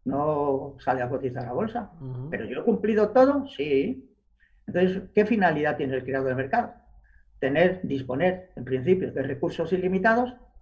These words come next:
Speaker 2: Ujú.
Speaker 1: y, eh, dar contrapartida para que haya liquidez en el mercado.
Speaker 2: Ujú.
Speaker 1: Entonces, es el que tiene la contabilidad de las acciones que él tiene y las acciones que están en el mercado.
Speaker 2: Ujú.
Speaker 1: Entonces,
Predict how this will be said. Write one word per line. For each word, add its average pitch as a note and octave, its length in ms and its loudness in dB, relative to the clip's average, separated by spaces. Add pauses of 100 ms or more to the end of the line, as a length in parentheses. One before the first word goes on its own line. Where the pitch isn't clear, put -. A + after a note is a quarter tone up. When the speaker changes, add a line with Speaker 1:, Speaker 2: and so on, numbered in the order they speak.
Speaker 2:
Ujú. A#2 180 -12
Speaker 1:
y, C4 380 0 (240)
eh, C#3+ 360 4 (120)
dar F3 200 2
contrapartida F#3 1000 2 (100)
para C3 300 0
que B2 160 -4
haya D3+ 640 -2 (120)
liquidez C3 500 -2
en C#3 120 -6
el B2 120 -8
mercado. A#3 560 -12
Speaker 2:
Ujú. C#3+ 280 -10 (180)
Speaker 1:
Entonces, C#3 480 -4 (240)
es G3 220 2
el E3+ 180 0
que B2+ 140 -2
tiene F#3 320 2
la D3+ 200 0
contabilidad D3+ 920 0 (280)
de C#3+ 180 0
las C3+ 180 0
acciones F#3 460 0
que C#3 180 -2
él E3 140 0
tiene A#3 460 0
y C3 100 0
las B2+ 200 -2
acciones D3 420 -4
que D#3 180 -4
están F3 340 -4
en E3 60 -6
el D3 120 -4
mercado. B2+ 460 -4 (240)
Speaker 2:
Ujú. B2 140 -12 (160)
Speaker 1:
Entonces, F3 360 -6